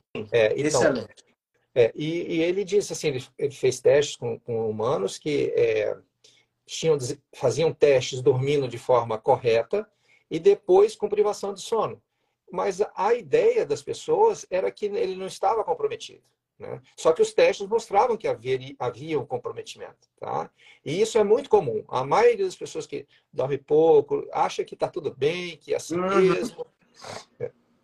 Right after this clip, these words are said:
Speaker 2: É, é, tem, tem, tem muito, uma coisa que eu escuto muito,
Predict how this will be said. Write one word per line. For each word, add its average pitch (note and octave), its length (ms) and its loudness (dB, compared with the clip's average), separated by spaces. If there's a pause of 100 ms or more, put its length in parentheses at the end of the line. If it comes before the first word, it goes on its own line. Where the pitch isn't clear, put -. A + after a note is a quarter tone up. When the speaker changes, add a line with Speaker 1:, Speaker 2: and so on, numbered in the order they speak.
(160)
Speaker 2:
É, D3+ 500 4
é, D3 60 -2
tem, E3+ 340 -2
tem, E3+ 400 -2
tem D#3 120 -4
muito, F3 260 -4
uma D#3+ 120 -4
coisa E3+ 200 -4
que - 80 -8
eu E3+ 40 -2
escuto - 360 -8
muito, D#3+ 600 0